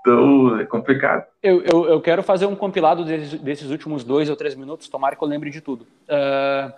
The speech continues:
Speaker 2: o Inter não marca pressão lá na frente, o Matheus acabou de falar, realmente não marca, porém marcava. Quantos gols o Inter fez com o Bosquilha roubando a bola do, do zagueiro
Speaker 1: É.
Speaker 2: e passando pro Galhardo ou vice-versa?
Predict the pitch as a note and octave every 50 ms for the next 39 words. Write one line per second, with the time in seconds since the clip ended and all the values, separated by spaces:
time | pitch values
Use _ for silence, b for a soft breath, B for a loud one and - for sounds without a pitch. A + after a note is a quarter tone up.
0 | - _ _ _ _ _ _ _ _ _ _ _ _ - F#3+ E3 E3 F#3 G#3 G#3+
1 | A#3+ A3+ G3 E3 E3+ E3 E3 F3 F#3 F3+ E3 F3 G3+ - - A3 - - G3 F3
2 | - F#3+ F#3+ G3+ G3 F3+ E3 - - E3+ F#3 - - E3 D3 D3 D#3+ D#3+ E3 E3+
3 | F3 D#3+ D3 D#3 E3 - - E3+ D3+ D3+ D#3 D3 D3+ D#3 D#3+ E3+ F3 - - F3+
4 | F#3+ G3+ F#3+ E3 D#3+ - - C#3 _ - F3 E3+ D#3+ E3 F3+ G3 G3 F#3+ E3+ F3+
5 | - - - F3 E3 D#3+ C#3+ C#3 B2 - _ _ _ _ _ _ _ - F#3+ A3+
6 | B3 E4 D4+ B3 G3+ A3+ A#3+ C4 A#3 G#3+ G#3 G#3+ A3+ A3+ G#3+ F3+ - - F#3 G#3
7 | G3+ - - G3 F#3+ F3+ E3+ D#3 E3 E3+ - - - E3 F3+ F#3+ G3+ F3 D3 E3+
8 | D#3+ D#3 E3 F3+ F#3+ F3 D#3 D3 D3+ D#3+ E3 D#3 D#3 D3+ D3 C#3 C#3 C#3 C#3 E3
9 | D3 F#2+ G2 G2+ A#2 D#3+ F3+ E3 D#3 - - D#3+ D#3+ - F3 D#3 D#3 D3+ C#3+ C#3+
10 | D3 D#3 D3 C#3+ D3 D3+ D3+ E3+ - - E3+ D3 D3 D3 D3 D3 - C3